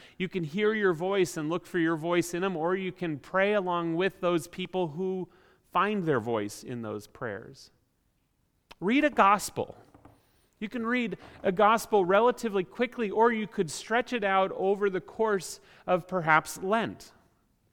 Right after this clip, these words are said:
In those weeks leading up to Easter, you can read the story of the one we follow.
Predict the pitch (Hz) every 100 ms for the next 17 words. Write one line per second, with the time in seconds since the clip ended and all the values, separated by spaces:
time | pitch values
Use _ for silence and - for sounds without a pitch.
0 | _ _ _ _ _ _ _ _ _ _
1 | _ _ _ _ 170 147 143 131 156 185
2 | - 160 170 180 170 175 - 165 160 196
3 | - - 156 143 143 151 143 156 170 165
4 | - - 165 175 175 170 160 170 156 175
5 | 180 175 170 175 214 92 113